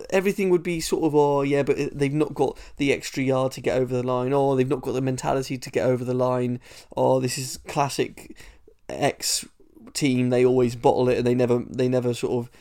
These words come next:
you know, you don't get credit for coming second in anything else apart from if you Gareth Southgate in a,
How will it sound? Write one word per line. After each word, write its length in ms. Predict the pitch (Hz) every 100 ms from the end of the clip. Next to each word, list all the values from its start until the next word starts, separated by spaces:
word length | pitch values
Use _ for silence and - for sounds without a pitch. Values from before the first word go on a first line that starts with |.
| -
you 100 | 127
know, 220 | 156 208 - - -
you 240 | - 196
don't 200 | 202 190
get 180 | 208 -
credit 300 | 170 135 101
for 80 | 135
coming 220 | 135 123
second 340 | - 123 135
in 100 | 131
anything 400 | 151 151 147 147
else 220 | 156 120 -
apart 260 | 139 131
from 80 | 143
if 80 | 135
you 60 |
Gareth 320 | 123 131 131 -
Southgate 500 | 139 139 117 101 -
in 80 |
a, 220 | 123 120